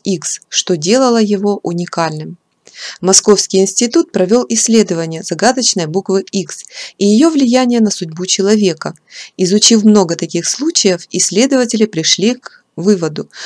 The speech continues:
что буква X встречается на ладонях лидеров,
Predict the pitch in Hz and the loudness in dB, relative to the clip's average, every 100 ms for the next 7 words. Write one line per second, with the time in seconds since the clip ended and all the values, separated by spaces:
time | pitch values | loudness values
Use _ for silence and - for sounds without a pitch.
0 | - - - 202 202 - 147 151 - 202 | -8 0 4 4 4 2 -2 -4 -6 -8
1 | - - - 285 - 349 339 262 247 233 | -6 -8 -2 0 2 2 2 0 2 2
2 | 220 233 233 240 233 190 160 156 151 | 2 2 2 2 0 2 0 -4 -8